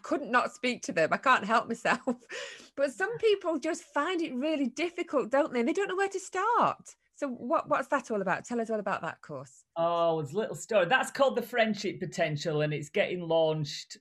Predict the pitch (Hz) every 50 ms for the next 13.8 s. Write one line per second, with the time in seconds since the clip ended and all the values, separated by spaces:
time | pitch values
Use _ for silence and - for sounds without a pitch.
0 | - - 135 123 160 156 143 151 143 - - - 147 131 123 120 120 117 113 -
1 | _ - - - - - - - _ - - - - 202 196 190 185 185 175 -
2 | - 196 190 - 262 320 370 359 359 349 - - 302 285 233 - - - 247 240
3 | 233 - 220 175 196 185 - - 180 151 - 190 165 160 147 - - 214 156 -
4 | 262 247 196 - - 185 165 156 143 139 143 - - 180 170 151 - - 247 226
5 | - - 208 180 180 175 170 151 - 196 - 143 - - 165 147 - 151 143 143
6 | 139 143 - 156 151 202 233 262 277 262 - - 226 196 180 170 139 156 151 -
7 | 151 143 147 147 147 143 139 139 135 135 139 139 143 147 156 170 180 196 196 190
8 | 170 147 143 147 139 135 139 147 160 185 226 240 262 254 240 202 196 220 196 196
9 | 202 196 - - - - 180 170 170 156 151 147 147 147 143 139 139 139 139 -
10 | - _ - 156 165 160 170 185 185 190 196 196 196 170 - - - 190 202 208
11 | 226 208 - - - 208 220 220 220 226 233 233 196 220 214 214 185 226 240 240
12 | 233 233 220 196 214 214 202 - 202 202 202 202 262 277 302 285 277 269 269 269
13 | 262 262 233 220 214 214 214 220 240 - - 220 - - 262 269